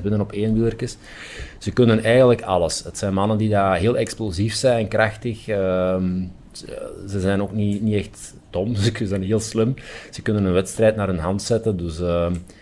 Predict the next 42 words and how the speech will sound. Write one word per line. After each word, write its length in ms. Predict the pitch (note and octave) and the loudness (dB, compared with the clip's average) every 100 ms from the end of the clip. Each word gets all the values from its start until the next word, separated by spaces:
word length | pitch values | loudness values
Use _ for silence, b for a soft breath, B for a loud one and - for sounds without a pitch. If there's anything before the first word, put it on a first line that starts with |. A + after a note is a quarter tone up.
| B B B B | B B B B
dat 120 | G2 | 2
heeft 200 | G#2 - | 4 0
ook 140 | C3+ | 0
heel 180 | A2 B2+ | 4 4
veel 140 | C3+ C3+ | 6 4
te 100 | G#2 | 4
maken 300 | A2 B2 B2 | 2 4 2
met 100 | G#2+ | 2
het 100 | - | 2
feit 180 | A#2+ | 2
dat 100 | A#2+ | 2
ze 80 | - | -2
elkaar 380 | F#2 - G2 G2 | -8 -2 0 0
altijd 220 | E2 A2+ F#2+ | 0 -2 -4
hebben 180 | F2 D#2 | -6 -6
gehad. 280 | D2 F2+ - - - - - | -6 -6 -10 -20 -20 -20 -12
Ze 80 | F#2 | -6
gaan 200 | F#2+ F#2+ | -4 0
nooit 260 | G2 B2 - | 4 4 2
vrienden 300 | F#2 G#2+ B2 | -2 0 2
worden. 440 | B2+ C#3 E3+ F#3 - - | 2 2 0 -6 -16 -12
Maar, 240 | F2 F2+ F2 | -4 0 2
ehm, 340 | F2 F2 F2 | 0 0 2
net 180 | F2+ - | 2 2
doordat 360 | A#2 G2+ G#2+ | 0 2 2
ze 100 | - | 0
altijd 360 | F#2+ G#2+ A#2 A2 | 2 2 2 -4
tegen 260 | A2 G#2 F#2+ | -2 0 0
een 80 | D#2+ | -2
hele 240 | F2+ A2+ | 0 0
sterke 420 | G#2+ A2+ G2 F#2 | 0 -2 -2 -6
tegenstander 640 | G2 G#2 A#2+ - A#2+ B2 B2 | -4 -2 -2 -2 -2 -2 -2
moeten 220 | B2 A#2+ | -2 0
rijden 240 | A#2+ A#2+ | 0 0
hebben, 260 | A#2 B2+ B2 | 0 -2 -2
een 60 | F#2+ | -2
beetje, 280 | F#2+ - G2 | -4 -2 -2
eh, 200 | F#2 F2+ F2 b b | -2 -2 -6 b b
een 140 | F2 | -2
versie 300 | F#2+ F2+ A2+ | 0 0 0
van 160 | G2+ F2+ | 0 0
zichzelf, 560 | F2 - G2 B2 - | -4 -4 -4 -4 -10